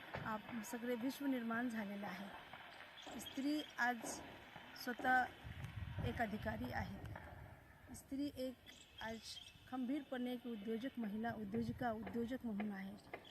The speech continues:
तेवढंच नव्हे तर शेतीतला सत्तर ते ऐंशी टक्केचा भार आपल्या शेतकरी महिला आणि स्त्री म्हणूनच उचलत आहेत. तर मी ह्या ठिकाणी सर्व शेतकरी महिलांना विशेष मी संदेश देईल की आपण शेतीचे कवाड कष्ट करत असताना आपण आपले आरोग्य जपावेत,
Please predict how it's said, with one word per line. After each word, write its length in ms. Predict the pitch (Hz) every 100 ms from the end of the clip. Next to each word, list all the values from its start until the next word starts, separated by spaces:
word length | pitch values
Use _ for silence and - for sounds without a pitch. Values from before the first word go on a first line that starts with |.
| -
तेवढंच 320 | 247 247 262 -
नव्हे 280 | 233 233 214
तर 300 | 202 - 220
शेतीतला 600 | - 233 - 247 - 233
सत्तर 360 | - 226 - 220
ते 140 | -
ऐंशी 260 | 220 202 233
टक्केचा 480 | 220 - 220 -
भार 380 | 196 190 208 208
आपल्या 360 | 208 - 208 208 - - - -
शेतकरी 380 | 240 - 220
महिला 360 | 214 208 220 226
आणि 300 | 220 208 214
स्त्री 260 | - 262 254
म्हणूनच 420 | 220 202 262 240
उचलत 340 | - 208 196
आहेत. 200 | - 190 - - - - - - - - -
तर 140 | 220 202
मी 220 | 202 208
ह्या 120 | 190
ठिकाणी 400 | 196 226 220 220
सर्व 200 | - 277 269
शेतकरी 340 | 254 - 262
महिलांना 420 | 277 262 262 240
विशेष 460 | 220 214 247 240 -
मी 180 | 233 226
संदेश 460 | 214 214 214 247 233
देईल 200 | 226 208 180 - - -
की 120 | -
आपण 320 | 220 240 240 202 - - - -
शेतीचे 440 | 277 277 339 294
कवाड 320 | 269 233 220
कष्ट 240 | 226 220 -
करत 260 | 214 214
असताना 680 | 202 - 208 196 190 180 -
आपण 220 | 202 202
आपले 220 | 196 202
आरोग्य 420 | - 196 214 220 214
जपावेत, 680 | 196 180 160 165 160 -